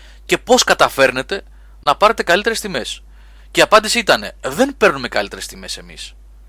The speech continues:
Εμείς είμαστε marketplace. Δεν πουλάμε παιχνίδια.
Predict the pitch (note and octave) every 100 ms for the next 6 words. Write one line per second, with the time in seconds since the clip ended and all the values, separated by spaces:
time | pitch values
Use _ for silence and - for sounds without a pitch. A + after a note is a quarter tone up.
0 | - - - C3 D#3 G3+ G3+ A3+ G#3+ F3+
1 | G#3 - - G2 E2 - - - - -
2 | - - B2 D#3 A3+ - E3+ D3+ G#3 G#3+
3 | - F#3 F#3 F#3+ F2+ D2+